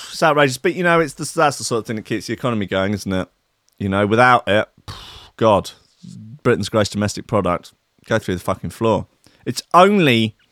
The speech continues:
it's only the money from anal bleachings that will get us through Brexit, I think. You know, that, that really, you know, anal bleaching is the sort of white horse that Brexit will ride, ride through on.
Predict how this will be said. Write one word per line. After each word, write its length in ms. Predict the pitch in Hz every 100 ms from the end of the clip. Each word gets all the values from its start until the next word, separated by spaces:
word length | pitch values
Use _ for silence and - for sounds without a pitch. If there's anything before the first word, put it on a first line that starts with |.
| _ _ - -
it's 140 | 147 -
only 240 | 214 226
the 100 | 180
money 240 | 156 151 127
from 220 | 123 110
anal 240 | 127 123 113
bleachings 580 | 117 117 - 92 90
that 100 | -
will 100 | 95
get 220 | 101 127 -
us 140 | -
through 260 | - 123 98
Brexit, 520 | 76 - - 78 80
I 120 | - 82
think. 360 | 90 98 - - _ _ -
You 120 | 98
know, 140 | 95
that, 200 | 95 104 -
that 200 | 104 110
really, 640 | 113 156 175 120 78 78 _ _ _ _ _ _
you 120 | 113
know, 280 | 110 90 85 - _ -
anal 220 | 131 135
bleaching 300 | 113 117 117
is 80 | 107
the 100 | 107
sort 200 | - 110
of 120 | 98
white 260 | 107 120 117
horse 720 | - 131 107 - - - - _ _
that 120 | 104 -
Brexit 380 | 113 - -
will 160 | 101 98
ride, 560 | 92 104 101 98 95 - _ _ _ _ _ _ _ -
ride 320 | 107 110 101
through 280 | - 107 98
on. 340 | 95 85 -